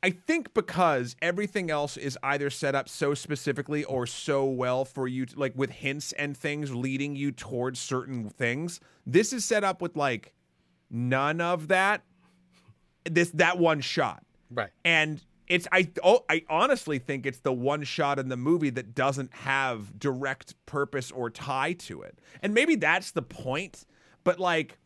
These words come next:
Speaker 1: that,
Speaker 2: But
Speaker 1: that moment didn't land for me entirely. I do wish it just cut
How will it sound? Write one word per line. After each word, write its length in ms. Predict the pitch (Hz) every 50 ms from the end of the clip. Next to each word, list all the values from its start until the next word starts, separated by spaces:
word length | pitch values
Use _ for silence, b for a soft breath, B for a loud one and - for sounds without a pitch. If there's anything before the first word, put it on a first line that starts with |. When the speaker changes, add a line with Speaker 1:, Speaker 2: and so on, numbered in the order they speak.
| _ _ _ _ _ _ _ _ _ _ _ _ _ _ _ _ _ _ _ _ - 123
Speaker 1:
that, 360 | 135 143 175 190 202 214 196
Speaker 2:
But 160 | - 226 175
Speaker 1:
that 260 | 185 202 208 233 220 202
moment 640 | 208 208 208 202 196 185 180 175 - - 139 139
didn't 300 | 131 165 160 160 160 156
land 360 | 151 151 143 139 139 139 131
for 140 | - - 139
me 160 | 127 127 123
entirely. 500 | 117 113 110 - 113 107 107 104 104 110 117
I 120 | 139 143
do 220 | 143 120 180 185
wish 200 | 180 175 165 - -
it 40 | 143
just 240 | 117 139 127 -
cut 260 | - - 143 127 -